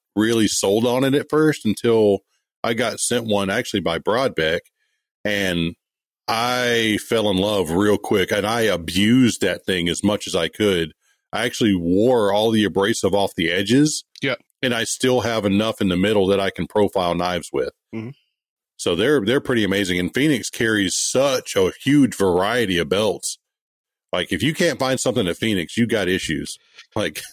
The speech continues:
Speaker 1: <laughs> for real, for real issues.
Speaker 2: Yeah. Or, or you, uh, don't click the, uh, drop down in the right spot. <laughs>
Speaker 1: Right. Yeah. All you gotta do is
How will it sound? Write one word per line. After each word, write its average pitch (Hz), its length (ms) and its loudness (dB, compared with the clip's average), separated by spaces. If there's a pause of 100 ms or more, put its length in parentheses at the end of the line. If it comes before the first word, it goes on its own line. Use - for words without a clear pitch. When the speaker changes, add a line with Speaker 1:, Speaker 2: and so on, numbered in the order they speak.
(320)
Speaker 1:
<laughs> - 460 -8
for 110 160 2
real, 110 200 4
for 92 180 0
real 82 220 2
issues. 78 500 -2
Speaker 2:
Yeah. 139 200 -2 (640)
Or, 180 380 0 (280)
or 180 220 2
you, 151 280 4
uh, 123 300 0 (460)
don't 170 280 0
click - 380 -4
the, 127 300 0
uh, 110 380 -2 (360)
drop 156 300 -6
down 120 320 -2
in 113 80 -2
the 110 80 -2
right 123 240 -2
spot. - 440 -4 (280)
<laughs> 135 140 -4 (340)
Speaker 1:
Right. 90 260 0 (140)
Yeah. 85 260 -2 (400)
All 156 100 2
you 226 80 2
gotta 220 140 0
do 214 160 4
is 139 160 0